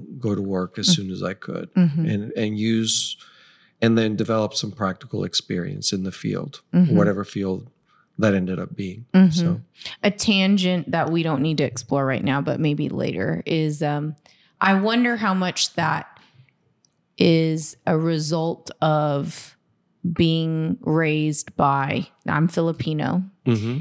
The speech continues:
Speaker 2: And so when my mom came from the Philippines to the U S, it was, "You're gonna go to school, you're gonna get good grades, you're gonna get a very practical job that will earn you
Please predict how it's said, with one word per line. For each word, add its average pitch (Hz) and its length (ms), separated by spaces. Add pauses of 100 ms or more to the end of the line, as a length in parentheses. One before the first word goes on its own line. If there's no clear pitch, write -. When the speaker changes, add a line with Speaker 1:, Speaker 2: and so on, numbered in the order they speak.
Speaker 2:
And 165 240
so 151 600
when 156 240
my 151 140
mom 151 340
came 156 260
from 160 160
the 156 80
Philippines 151 600
to - 100
the 160 80
U 143 180
S, 160 220
it - 180
was, 147 440
"You're 170 300
gonna 269 220
go 185 140
to 170 80
school, 156 540
you're 156 160
gonna 180 180
get 170 240
good 160 220
grades, 139 680
you're 165 120
gonna 165 200
get 165 160
a 151 80
very 156 300
practical 151 540
job 151 480
that - 180
will 151 220
earn 151 300
you 147 380